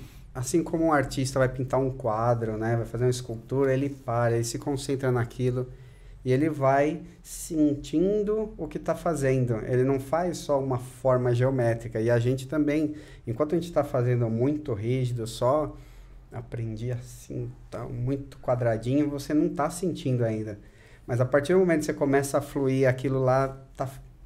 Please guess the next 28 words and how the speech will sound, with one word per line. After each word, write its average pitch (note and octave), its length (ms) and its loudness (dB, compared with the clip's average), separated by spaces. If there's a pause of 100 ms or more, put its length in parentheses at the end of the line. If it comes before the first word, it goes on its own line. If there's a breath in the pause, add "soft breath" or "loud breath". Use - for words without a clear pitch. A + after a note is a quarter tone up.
(180)
passando E3+ 540 0
pelo D3+ 220 0
seu C3+ 200 0
corpo, C3+ 580 2
você B2+ 220 0
tá C3+ 140 -2
conduzindo, C#3+ 760 2 (400 loud breath)
até B2 260 0
você D#3+ 280 -4
passa D#3 380 -2
a D#3 60 2
perder D3+ 500 2
a G3 80 0
forma. C#3 560 4 (560 loud breath)
Da B2 160 2
fo-, - 300 -8
você C3 260 0
vai D#3 180 4
pra F#3 200 0
forma F#3 520 4
e F#3+ 80 -6
sai G3 480 -2
da G#3+ 140 2
forma. C3+ 480 2
E C3 160 4
aí C3 140 4
você D3+ 260 -2
consegue, D3+ 840 0